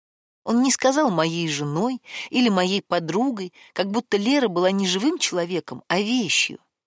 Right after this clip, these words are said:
Странно, но Лере это от чего-то понравилось.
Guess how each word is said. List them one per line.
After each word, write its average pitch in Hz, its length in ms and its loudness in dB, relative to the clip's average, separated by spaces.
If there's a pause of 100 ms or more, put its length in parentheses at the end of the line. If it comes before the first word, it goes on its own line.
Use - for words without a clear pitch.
(160)
Странно, 220 720 -2 (400)
но 170 160 -2
Лере 185 340 0
это 143 160 -6
от 139 100 -8
чего-то 160 320 -6
понравилось. 135 800 -8